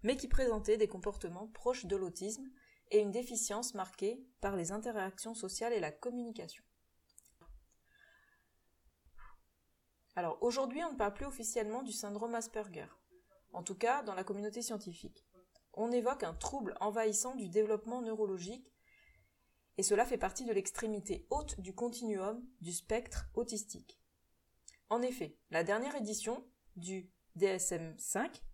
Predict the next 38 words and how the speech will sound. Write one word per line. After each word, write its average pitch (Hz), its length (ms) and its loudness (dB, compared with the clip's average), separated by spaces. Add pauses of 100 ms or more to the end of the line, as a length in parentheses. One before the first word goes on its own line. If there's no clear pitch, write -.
(120)
Manuel 180 640 0
diagnostique 180 720 -2
et 170 40 -2
statistique 175 540 -4
des 170 140 0
troubles 196 300 0
mentaux 190 500 -4
de 175 120 -2
l'O 160 160 0
M 165 140 0
S, - 240 -2 (540)
publiée 196 420 4
en 180 100 0
deux 175 120 0
mille 165 180 -6
treize, 247 340 0 (1080)
élimine 247 380 6
le 214 120 6
diagnostic 208 540 2
du 220 100 -6
syndrome 208 400 -4
d'Asperger 196 560 -4 (180)
pour 202 160 -2
l'intégrer 233 600 0
au 208 80 0
sein 202 180 -4
d'un 175 140 -6
nouveau 233 280 0
diagnostic 190 800 -2 (300)
de 175 120 -2
troubles 285 480 0
du 190 120 -6
spectre - 520 -4
de 208 80 2
l'autisme, 165 640 -2 (420)
auquel 240 300 2
on 220 140 -2
attribue 170 420 -6